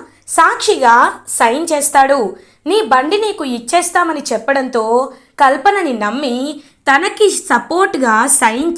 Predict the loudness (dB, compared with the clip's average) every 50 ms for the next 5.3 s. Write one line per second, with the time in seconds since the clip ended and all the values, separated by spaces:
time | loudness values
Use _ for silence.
0 | -2 -2 -2 -2 -4 -4 -6 -8 -8 -8 -8 -10 -12 -16 _ _ _ _ _ _
1 | _ -8 -4 -2 0 0 2 2 2 2 2 2 0 0 0 -2 -4 -4 -6 -8
2 | -8 -8 -8 -8 -8 -8 -10 -8 -6 -6 -6 -8 -10 -14 _ _ _ -2 -2 -2
3 | 0 0 -2 -2 0 -2 -4 -4 -4 -2 -2 -4 -2 -2 -2 -2 -2 -2 -2 -2
4 | -2 -2 -4 -4 -4 -4 -6 -6 -10 -18 _ _ -6 -2 2 2 4 2 2 0
5 | -2 -2 -2 -4 -6 -8